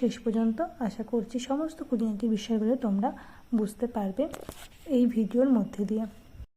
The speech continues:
তো দেখো এখানে এজ লিমিট কী রয়েছে। এজ লিমিট এখানে বলা রয়েছে তোমরা যারা জেনারেল ক্যাটাগরি রয়েছে তারা পঁয়ত্রিশ বছর পর্যন্ত ফর্ম ফিল আপ করতে পারবে। তোমাদের বয়স সীমা হচ্ছে পঁয়ত্রিশ বছর যারা জেনারেল রয়েছে।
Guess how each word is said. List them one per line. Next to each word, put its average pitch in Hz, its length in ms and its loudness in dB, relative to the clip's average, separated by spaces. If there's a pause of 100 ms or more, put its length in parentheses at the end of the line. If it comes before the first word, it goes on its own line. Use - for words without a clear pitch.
(380)
তো 294 60 0 (100)
দেখো 247 240 2
এখানে 262 180 12 (160)
এজ 240 120 6 (100)
লিমিট 254 240 10 (140)
কী 247 80 6 (100)
রয়েছে। 220 300 6 (100)
এজ 233 160 4
লিমিট 233 220 6
এখানে 254 160 8 (100)
বলা 220 200 4
রয়েছে 226 260 4
তোমরা 240 180 4
যারা 240 200 6
জেনারেল 240 380 6
ক্যাটাগরি 233 480 4
রয়েছে 226 300 4
তারা 240 160 2 (100)
পঁয়ত্রিশ 269 360 6 (100)
বছর 254 240 4
পর্যন্ত 247 240 8 (100)
ফর্ম 247 200 6
ফিল 262 180 6
আপ 262 120 0
করতে 262 220 2 (100)
পারবে। 254 240 6 (880)
তোমাদের 262 340 8 (160)
বয়স 233 320 2
সীমা 247 300 8
হচ্ছে 240 340 4 (120)
পঁয়ত্রিশ 247 380 6 (100)
বছর 233 260 4 (100)
যারা 226 140 8 (100)
জেনারেল 233 420 6 (640)
রয়েছে। 226 360 6